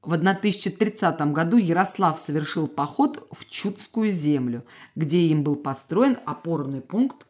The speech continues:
Юрьев. По-видимому, после этого похода восточная часть Чудской земли также вошла в состав Руси.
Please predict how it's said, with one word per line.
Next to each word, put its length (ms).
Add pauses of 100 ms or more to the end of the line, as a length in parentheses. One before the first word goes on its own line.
(140)
Юрьев. 680 (520)
По-видимому, 760
после 500
этого 200
похода 580
восточная 680
часть 340 (240)
Чудской 500
земли 640 (560)
также 380
вошла 440
в 60
состав 540
Руси. 500